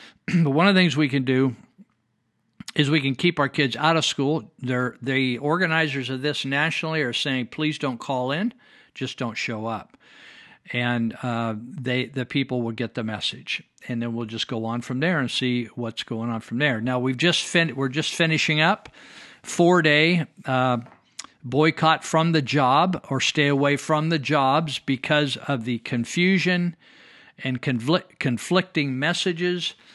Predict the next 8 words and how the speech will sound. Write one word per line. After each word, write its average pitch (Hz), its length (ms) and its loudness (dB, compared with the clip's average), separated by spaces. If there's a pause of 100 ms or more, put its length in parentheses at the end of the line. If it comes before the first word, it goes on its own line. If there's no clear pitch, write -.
(320)
And, 139 380 0
you 160 140 2
know, 151 80 2
we're 151 140 2
being 185 260 4
told 196 340 4
one 185 300 4
thing. 135 500 -2